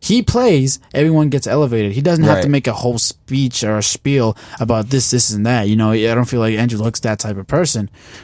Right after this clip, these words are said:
Speaker 1: But still, I mean, like, right now, the Colts are, like, they went from, uh, one of the most, uh,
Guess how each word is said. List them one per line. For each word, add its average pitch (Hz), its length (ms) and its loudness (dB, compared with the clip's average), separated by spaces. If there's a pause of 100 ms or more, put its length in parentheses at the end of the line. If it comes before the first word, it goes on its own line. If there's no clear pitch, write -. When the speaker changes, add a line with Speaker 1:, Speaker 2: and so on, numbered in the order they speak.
Speaker 1:
But 127 220 0
still, 180 520 0
I 120 60 -2
mean, 131 140 0
like, 113 180 -2
right 165 220 0 (100)
now, 139 480 0 (540)
the - 120 -8
Colts - 520 0 (100)
are, 139 160 -6
like, 113 320 -6 (520)
they 170 180 0
went 202 220 0
from, 190 380 0 (120)
uh, 160 500 -4 (220)
one 180 260 0
of 185 80 0
the 175 80 0
most, 175 460 -2 (380)
uh, 123 520 0